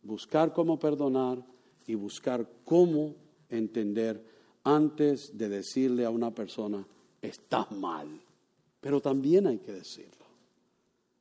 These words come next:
Prefiera la misericordia sobre la justicia. ¿Sabe por qué?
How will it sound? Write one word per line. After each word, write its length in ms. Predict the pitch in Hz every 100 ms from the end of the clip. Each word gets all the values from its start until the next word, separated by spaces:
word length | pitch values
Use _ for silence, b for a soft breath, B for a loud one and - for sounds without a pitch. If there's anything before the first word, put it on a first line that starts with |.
| _
Prefiera 680 | - 127 - 135 151 160 151
la 120 | 131
misericordia 760 | 107 104 104 98 - 127 135 131
sobre 220 | 127 110
la 80 | 104
justicia. 420 | 107 - 123 113
¿Sabe 180 | 131 165
por 160 | 165 -
qué? 200 | 196